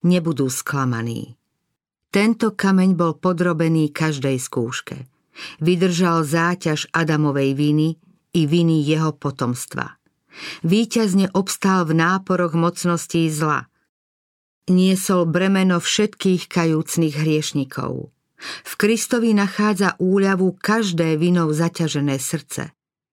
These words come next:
On je ten pevný základ. Bezpeční sú všetci,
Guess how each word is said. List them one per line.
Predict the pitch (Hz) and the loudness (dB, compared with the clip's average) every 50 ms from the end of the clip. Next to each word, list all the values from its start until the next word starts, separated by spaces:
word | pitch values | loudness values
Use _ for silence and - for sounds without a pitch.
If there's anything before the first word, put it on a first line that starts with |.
| _ _ _ _ _ _ _ - | _ _ _ _ _ _ _ 0
On | 180 190 196 190 | 2 2 2 2
je | 170 143 139 131 | 2 2 0 -2
ten | 131 - 135 127 123 | -2 -2 -2 -2 -2
pevný | 127 - 151 139 123 127 120 113 117 123 | -2 -2 -4 -4 -2 -2 -2 -2 -2 -4
základ. | - 131 127 131 131 _ - - - - - - - _ _ _ _ _ - - - - - - | -4 -4 -4 -6 -6 _ -10 -10 -10 -10 -12 -16 -20 _ _ _ _ _ -18 -18 -16 -16 -6 -4
Bezpeční | 156 151 185 190 190 - - - 208 202 - - 202 202 196 196 185 | 0 2 2 2 0 -2 -2 -2 -2 -2 0 0 2 2 2 2 0
sú | - - 180 165 | 0 0 0 0
všetci, | 160 - - - 185 170 170 - - 180 175 180 180 | 0 -2 -2 -2 -2 -2 -2 -4 -2 0 0 0 -2